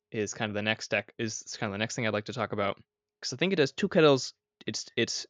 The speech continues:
I was gonna say two kettles, one fish, but that's not, <laughs> that's not, not the analogy I was looking for. It's two birds with one stone, or turn of phrase. That's what I'm th-, that's what I'm thinking. Um,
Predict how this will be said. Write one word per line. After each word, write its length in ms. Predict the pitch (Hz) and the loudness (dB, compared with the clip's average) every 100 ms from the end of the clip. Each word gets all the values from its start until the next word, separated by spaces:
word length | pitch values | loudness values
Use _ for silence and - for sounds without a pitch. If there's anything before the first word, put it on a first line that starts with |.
| _ | _
I 420 | - _ _ _ - | -20 _ _ _ -4
was 80 | |
gonna 80 | 123 | -2
say 100 | - | -2
two 160 | 107 135 | -2 0
kettles, 260 | 120 107 - | 4 4 2
one 100 | 104 | 0
fish, 280 | 104 - - | 0 0 6
but 80 | |
that's 180 | 117 - | 6 6
not, 280 | 117 110 - - _ - | 2 4 2 -4 _ -14
<laughs> 320 | - - - | -14 -12 4
that's 280 | 135 - - | 4 4 2
not, 220 | 143 - | 2 8
not 180 | 147 170 | 8 10
the 160 | 160 143 | 10 10
analogy 400 | 135 135 131 123 | 12 10 10 6
I 40 | |
was 60 | 113 | 4
looking 140 | 110 | 2
for. 180 | 110 98 - - | 0 -2 -6 -8
It's 100 | - | 2
two 160 | 208 | 6
birds 160 | 180 151 | 8 6
with 80 | 120 | 4
one 100 | 110 | 0
stone, 260 | - - - _ _ _ - | -2 -6 -10 _ _ _ 2
or 220 | 117 113 | 6 6
turn 240 | 107 147 120 | 4 2 4
of 80 | |
phrase. 340 | 120 139 - - _ _ _ | 6 4 2 -8 _ _ _
That's 160 | 110 - | -2 -2
what 80 | |
I'm 60 | - | -4
th-, 140 | - | 2
that's 120 | 117 110 | 2 2
what 40 | |
I'm 60 | 101 | -4
thinking. 300 | 90 _ - _ - - | -10 _ -20 _ -20 2
Um, 380 | 123 135 135 | 6 8 6